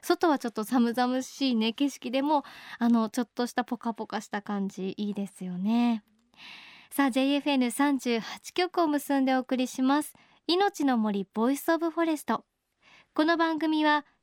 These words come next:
鎮守の森のプロジェクトをはじめ、全国に広がる植林活動や自然保護の取り組みにスポットを当てるプログラムです。各分野の森の賢人たちの声に耳を傾け、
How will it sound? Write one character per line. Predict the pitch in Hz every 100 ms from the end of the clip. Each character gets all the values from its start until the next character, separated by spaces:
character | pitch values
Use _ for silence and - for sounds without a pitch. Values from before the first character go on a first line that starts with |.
| _
鎮 | - 330 349
守 | 349 339
の | 320
森 | 320 311
の | 302
プ | 285 277
ロ | 302
ジ | 277
ェ |
ク | 262 -
ト | 214
を | 196
は | 202
じ | -
め、 | 220 220 - _ _
全 | 254 262
国 | 240 226 214
に | 202
広 | 208 226
が | 226
る | 226 -
植 | - 254 -
林 | 302 320 294
活 | 320 311 277
動 | 262
や | 240 226 - -
自 | - 277 269
然 | 349 359
保 | 359 349
護 | 330
の | 277
取 | 269 302
り | 330
組 | 330 330
み | 330
に | 320
ス |
ポ | - 339
ッ |
ト | - 294
を |
当 | 285
て | 285
る | 302
プ | - 226
ロ | 226
グ | 233
ラ | 226
ム | 208
で | 208 226
す。 | - _ _ - - _
各 | - 285 233
分 | 262 254
野 | 220
の | 208 - _
森 | 214 240 262
の | 254 240
賢 | 240 269
人 | 285 294
た | 294 294
ち | 262
の | 247 226
声 | 320 339
に | 302 269
耳 | 254 294 330
を | 294
傾 | 269 277 285 277
け、 | 233